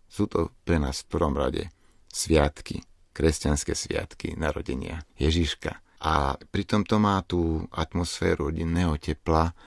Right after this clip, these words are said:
keď sa rodina stretáva spolu. Samozrejme, ako tie deti odrastajú, tak už to nie sú celkom všetky deti pokope, ale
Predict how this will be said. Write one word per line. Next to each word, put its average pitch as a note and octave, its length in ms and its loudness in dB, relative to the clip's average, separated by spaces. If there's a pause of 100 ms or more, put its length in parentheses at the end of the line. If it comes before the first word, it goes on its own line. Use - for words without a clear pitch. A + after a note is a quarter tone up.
(120)
keď F2+ 240 4
sa - 340 0 (360)
rodina E2+ 420 2
stretáva D#2 640 0
spolu. - 560 -6 (720)
Samozrejme, F2 480 4
ako F#2 200 0
tie F2 160 -2
deti F2+ 280 -2
odrastajú, E2 600 2
tak - 160 -4
už - 200 -8
to - 40 -6
nie E2+ 200 -4
sú E2 240 -6 (200)
celkom F2+ 400 4
všetky - 360 0
deti E2 280 0
pokope, A2+ 560 0 (200)
ale E2 480 2